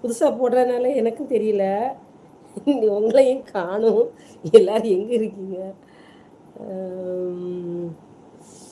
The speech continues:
எல்லாரும் மணி எத்தனை? மணி எட்டு மணி ஆக போகுது. ஏழு நாற்பது ஆச்சு.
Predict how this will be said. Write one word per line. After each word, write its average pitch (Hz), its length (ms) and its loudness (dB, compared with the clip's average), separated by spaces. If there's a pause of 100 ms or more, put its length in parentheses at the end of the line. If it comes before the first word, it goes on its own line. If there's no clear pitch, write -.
(1400)
எல்லாரும் 185 1000 -2
மணி 185 220 -2
எத்தனை? 202 600 -2
மணி 185 360 -2
எட்டு 175 240 -8
மணி 180 200 -2
ஆக 175 160 -4
போகுது. 175 540 -6
ஏழு 170 320 -4
நாற்பது 165 380 -6
ஆச்சு. 170 500 -8